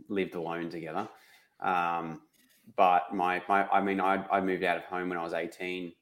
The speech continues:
Um, and yeah, we, we saw our parents, my parents moved away from Canberra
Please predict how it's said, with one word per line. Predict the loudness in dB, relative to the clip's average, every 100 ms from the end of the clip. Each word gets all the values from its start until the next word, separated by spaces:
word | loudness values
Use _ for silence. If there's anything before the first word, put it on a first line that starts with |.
| _
Um, | -4 -2 -4 -6 -10 -16 _ -18 -18 _ _
and | -8 -6 -8 -8 -10 -10 -10 -8 -10 -14 _
yeah, | -6 -4 -4 -4
we, | -4 -2 -4 -6 -10 -12
we | -8 -8 -8 _ -14
saw | -8 -4 -4
our | -4
parents, | -6 -6 -8 -10 -14 -12 -10
my | -8
parents | -6 -8 -10
moved | -10 -8 -6
away | -6 -6
from | -8 -18
Canberra | -12 -8 -6 -4 -6